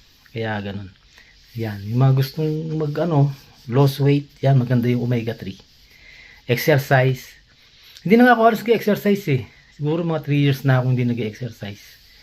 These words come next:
Dahil dyan. Tapos, yun lang. Yun lang, yun lang yung para sa akin, ha. Na,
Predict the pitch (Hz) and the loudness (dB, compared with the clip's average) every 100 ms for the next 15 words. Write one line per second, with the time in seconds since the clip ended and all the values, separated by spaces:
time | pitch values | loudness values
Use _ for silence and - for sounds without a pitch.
0 | - - _ - 123 120 113 120 98 95 | -20 -20 _ -2 0 0 0 -2 -2 -6
1 | 117 135 131 - - 160 208 123 113 208 | -4 -4 -4 -8 -6 0 2 2 -2 -4
2 | 294 269 277 - 196 220 226 214 196 190 | -4 -6 -8 -2 0 2 2 4 4 4
3 | 180 175 156 131 135 _ _ _ _ _ | 2 2 -2 -2 -4 _ _ _ _ _
4 | _ - 127 | _ -8 -4